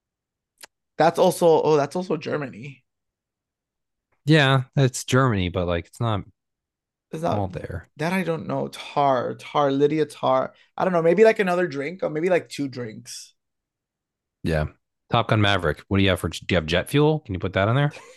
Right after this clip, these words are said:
Speaker 1: <laughs> I would do, like, like, a very Americana, like, I don't know what, like
Speaker 2: Nachos?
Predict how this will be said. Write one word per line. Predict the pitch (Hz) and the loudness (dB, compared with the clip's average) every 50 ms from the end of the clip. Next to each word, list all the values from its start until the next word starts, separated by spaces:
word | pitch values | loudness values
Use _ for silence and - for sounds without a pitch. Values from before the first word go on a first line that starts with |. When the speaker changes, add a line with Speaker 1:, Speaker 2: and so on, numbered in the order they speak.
| _ _ _ _ - | _ _ _ _ -12
Speaker 1:
<laughs> | 175 - _ | -12 -6 _
I | - 202 202 - - - - - - - - - - 240 185 - - 185 202 | -4 -4 -2 -2 -2 -2 0 -2 -2 -4 -4 -8 -12 -12 -10 -4 0 2 4
would | 226 254 262 | 4 4 2
do, | 233 285 285 | 2 4 4
like, | 254 247 220 170 | 6 4 4 4
like, | 165 180 185 180 180 | 2 2 2 2 0
a | 175 175 | -2 -2
very | 156 147 165 175 190 | 2 2 2 2 2
Americana, | 196 180 175 175 165 151 135 - - - - 131 131 127 127 131 123 | 0 0 0 -2 -2 -2 -4 -8 -12 -10 -8 -6 -6 -4 -4 -4 -4
like, | 123 123 123 120 | -4 -6 -6 -4
I | 127 | -6
don't | 147 156 135 | -6 -4 -6
know | 123 123 120 123 127 | -6 -6 -6 -6 -6
what, | 123 127 127 - - - | -4 -6 -6 -6 -8 -12
like | - 107 - 104 | -16 -16 -14 -6
Speaker 2:
Nachos? | 92 95 82 - - - 107 107 107 117 - - | -2 -2 -2 -2 -2 -2 -2 -2 -2 -2 -4 -6